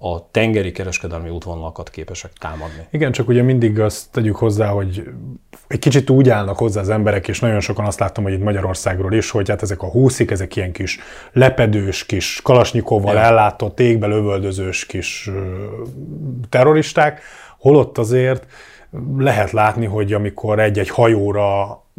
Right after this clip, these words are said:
Speaker 2: helikopterrel megérkeznek, és komoly kommandósok leszállnak, mert ezekről is lehetett felvételeket látni, hogy azért itt vannak nagyon komoly alakulatai a husziknak is, amik nagyon komoly gondot tudnak okozni.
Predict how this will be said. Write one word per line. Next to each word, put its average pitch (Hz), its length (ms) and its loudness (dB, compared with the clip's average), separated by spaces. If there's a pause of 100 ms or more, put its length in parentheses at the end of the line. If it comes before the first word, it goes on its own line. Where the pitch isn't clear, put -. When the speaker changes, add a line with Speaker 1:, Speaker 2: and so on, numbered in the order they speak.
(220)
Speaker 2:
helikopterrel 104 680 -2
megérkeznek, 98 680 -2
és 104 140 -4
komoly 98 400 -2
kommandósok 98 720 -6
leszállnak, 104 720 -2
mert 98 140 -6
ezekről 98 340 -8
is - 80 -8
lehetett 92 320 -4
felvételeket 101 640 -4
látni, 107 380 -2 (360)
hogy 113 160 0
azért 113 340 2 (280)
itt 107 140 -6
vannak 117 260 4
nagyon 120 280 4
komoly 98 220 -4
alakulatai 98 600 0
a 104 140 0
husziknak 107 500 -4
is, 120 240 2 (180)
amik 117 220 0
nagyon 113 220 4
komoly 95 200 -8
gondot 92 280 -6
tudnak 98 320 -12
okozni. 107 460 -16